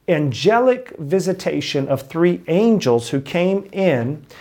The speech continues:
And if you read this, I just encourage you, write this down and go study it later. But, uh, the, the visitors came in, and Abraham said to his wife, Sarah, "Sarah, we've gotta get something to eat." And Abraham becomes a waiter.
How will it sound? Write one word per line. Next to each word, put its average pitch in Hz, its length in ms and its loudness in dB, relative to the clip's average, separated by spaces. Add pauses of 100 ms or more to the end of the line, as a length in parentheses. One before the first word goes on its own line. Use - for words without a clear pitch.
(240)
And 151 340 0
if 175 200 2
you 160 120 2
read 175 360 2
this, 123 240 0
I 139 80 0
just 170 220 -6
encourage 160 340 -2
you, 127 60 -2
write 135 220 0
this 175 180 -4
down 143 300 -4
and 131 80 -8
go 135 100 0
study 135 380 0
it - 200 -4
later. 131 400 0 (280)
But, 139 420 2 (260)
uh, 127 420 0 (380)
the, 156 340 2
the 160 100 2
visitors 196 520 4
came 165 280 -2
in, 131 400 -2 (240)
and 147 220 -2
Abraham 175 520 4
said 156 280 2
to 147 60 0
his 139 160 -2
wife, 156 200 0
Sarah, 160 260 4
"Sarah, 202 340 6
we've 208 200 2
gotta 208 180 4
get 208 180 -2
something 254 460 -4
to 202 60 -4
eat." 277 460 -2
And 170 220 0
Abraham 185 640 0
becomes 185 500 0
a 208 80 4
waiter. 202 640 4